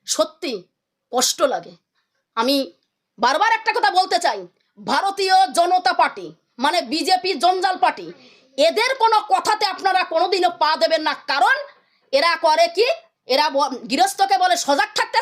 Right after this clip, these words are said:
চোরকে বলে চুরি করতে, আপনাদেরকে বলে মমতা দিদি কিছুই করতে পারছে না।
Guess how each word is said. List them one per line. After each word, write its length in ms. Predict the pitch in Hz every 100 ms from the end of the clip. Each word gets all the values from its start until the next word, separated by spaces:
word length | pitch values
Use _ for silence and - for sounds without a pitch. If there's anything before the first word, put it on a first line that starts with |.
| 453
চোরকে 280 | 381 359 359
বলে 160 | 349 330
চুরি 220 | 339 294 277
করতে, 440 | 226 - 143 156 _ _ _ _
আপনাদেরকে 500 | 226 254 403 453 466 453
বলে 180 | 440 440
মমতা 400 | 392 415 427 403
দিদি 200 | 415 466
কিছুই 280 | 381 453
করতে 280 | 480 392 -
পারছে 340 | 349 - - 240
না। 180 | 170